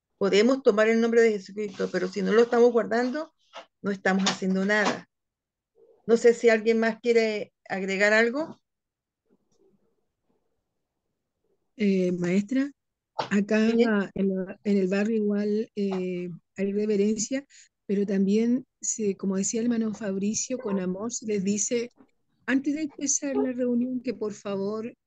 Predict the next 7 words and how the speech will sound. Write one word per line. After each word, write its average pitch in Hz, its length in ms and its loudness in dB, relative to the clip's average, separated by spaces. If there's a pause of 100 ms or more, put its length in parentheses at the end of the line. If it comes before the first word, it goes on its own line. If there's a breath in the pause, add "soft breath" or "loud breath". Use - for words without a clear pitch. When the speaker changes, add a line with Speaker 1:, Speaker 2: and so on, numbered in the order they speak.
(180)
Speaker 2:
bajen 208 460 -6
el 214 140 -2
volumen 196 440 6
de 185 100 2
su 175 180 -4
dispositivo, 175 840 -2 (540)
que, 190 380 -2